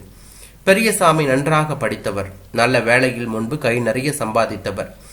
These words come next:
அவர் இப்பொழுது இருக்கும் மூவரை வீடு அவருக்கு சொந்தமானதுதான். வங்கியிலும் ஓரளவு சேமிப்பு இருக்கிறது. அவைகள் அவர் இருக்கும் வரை போதுமானதும் கூட. அந்த காலத்து ஆளாக இருப்பதால் இன்னும் கை கால்கள் வீழ்ந்து விடவில்லை.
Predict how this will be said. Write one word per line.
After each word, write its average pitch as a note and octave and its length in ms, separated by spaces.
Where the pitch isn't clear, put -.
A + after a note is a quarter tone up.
அவர் E3+ 280
இப்பொழுது F3+ 460
இருக்கும் E3+ 460
மூவரை D#3 480
வீடு C#3+ 380
அவருக்கு A#2+ 440
சொந்தமானதுதான். A2 880
வங்கியிலும் B2 540
ஓரளவு C3 500
சேமிப்பு B2+ 500
இருக்கிறது. G#2 460
அவைகள் F3+ 380
அவர் D#3+ 260
இருக்கும் F3+ 380
வரை C#3+ 240
போதுமானதும் C3 760
கூட. G2+ 300
அந்த A2+ 240
காலத்து C3+ 420
ஆளாக B2+ 440
இருப்பதால் A#2+ 580
இன்னும் E3 420
கை D#3 260
கால்கள் B2+ 500
வீழ்ந்து D#3 400
விடவில்லை. G#2 480